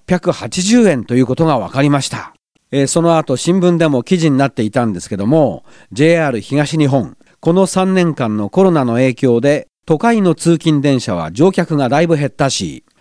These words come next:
外国からの旅行客もいなくなった時期がありましたしね。随分減収らしいですから、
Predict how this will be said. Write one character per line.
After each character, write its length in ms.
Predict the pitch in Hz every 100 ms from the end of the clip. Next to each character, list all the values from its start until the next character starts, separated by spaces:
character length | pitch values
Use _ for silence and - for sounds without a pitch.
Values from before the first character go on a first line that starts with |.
| -
外 200 | 143 196
国 140 | 202
か 180 | - 185
ら 80 | 170
の 140 | 147
旅 160 | 110 131
行 200 | 190 185
客 240 | 143 127
も 140 | 120 98 123
い 80 |
な 100 | 165
く 100 | 190
な 100 | 190
っ 40 | 180
た 140 | 131
時 120 | 120
期 100 | 113
が 100 | 104
あ 40 | 90
り 100 | 117
ま 100 | 131
し 80 | -
た 80 |
し 140 | 95 165
ね。 240 | 220 170 - -
随 260 | 107 190 143
分 280 | 139 131 101
減 240 | 143 208
収 300 | - 185 170
ら 140 | 156
し 180 | 151 165
い 40 | 110
で 120 | 95
す 100 | -
か 100 | 101
ら、 280 | 143 139